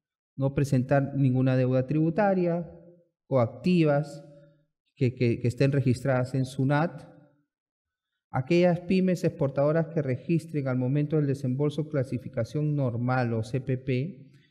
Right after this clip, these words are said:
que en total representen más del ochenta y cinco por ciento de su exposición al sistema financiero.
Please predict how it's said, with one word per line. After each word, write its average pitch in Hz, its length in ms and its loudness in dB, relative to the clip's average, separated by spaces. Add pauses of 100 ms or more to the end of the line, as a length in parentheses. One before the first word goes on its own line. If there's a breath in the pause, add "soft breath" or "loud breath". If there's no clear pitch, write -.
(320 soft breath)
que 143 100 0
en 135 140 2
total 139 340 0
representen 147 800 -2
más 147 180 0
del 151 140 0
ochenta 127 380 -4
y 113 60 -2
cinco 156 440 -4
por 135 680 -4
ciento 151 400 -2
de 147 120 0
su - 160 -6
exposición 131 840 -4
al 139 80 -2
sistema 131 400 -4
financiero. 107 680 -6